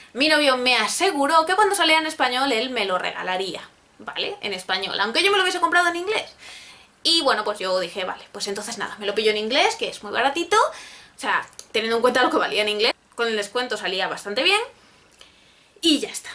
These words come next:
Entonces, cuando llegó el momento, mi novio lo compró.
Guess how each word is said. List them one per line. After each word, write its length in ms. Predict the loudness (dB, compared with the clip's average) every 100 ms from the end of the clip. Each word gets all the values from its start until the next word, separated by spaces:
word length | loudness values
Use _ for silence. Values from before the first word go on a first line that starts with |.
| -18 _
Entonces, 500 | -2 2 4 4 4
cuando 200 | 2 2
llegó 180 | 4 6
el 60 | 6
momento, 500 | 6 6 4 6 4 4 -4 -10
mi 140 | 0 4
novio 220 | 6 8
lo 100 | 8
compró. 600 | 6 4 6 8 6 4